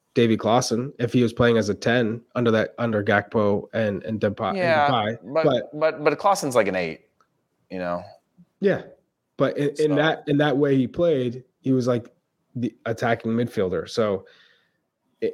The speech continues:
Speaker 1: in, if that was the case, I think he starts. But
Speaker 2: Yeah.
Speaker 1: needless to say, it just goes to show that these guys are warriors. <laughs>
Speaker 2: Yeah.
Speaker 1: Uh, Croatia, oh man, what a squad! It
Speaker 2: But it, it, I mean,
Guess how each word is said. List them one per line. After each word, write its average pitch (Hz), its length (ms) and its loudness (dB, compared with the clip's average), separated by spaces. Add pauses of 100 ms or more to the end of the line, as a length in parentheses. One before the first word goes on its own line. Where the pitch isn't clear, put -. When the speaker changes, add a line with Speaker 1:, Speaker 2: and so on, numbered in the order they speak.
Speaker 1:
in, 135 240 2
if 131 160 -2
that 135 180 2
was 120 100 -2
the 113 80 -2
case, 120 420 0 (100)
I 110 80 -4
think 110 180 -4
he 95 80 -2
starts. 107 380 0
But - 420 -4
Speaker 2:
Yeah. 80 180 -4 (480)
Speaker 1:
needless 170 340 4
to 123 100 0
say, 117 420 2 (340)
it 151 80 4
just 135 220 2
goes 135 240 4
to 113 60 -4
show 120 320 2
that 110 340 0
these 131 200 4
guys 113 260 2
are 107 80 -2
warriors. 107 840 -2
<laughs> - 320 0
Speaker 2:
Yeah. 190 260 4 (540)
Speaker 1:
Uh, 135 280 4
Croatia, 147 760 2
oh 139 200 2
man, 120 420 0 (640)
what 127 100 0
a 123 60 2
squad! 113 500 -2 (400)
It 180 140 0
Speaker 2:
But 240 100 4
it, 262 140 0
it, 233 100 2 (240)
I 226 40 2
mean, 240 180 2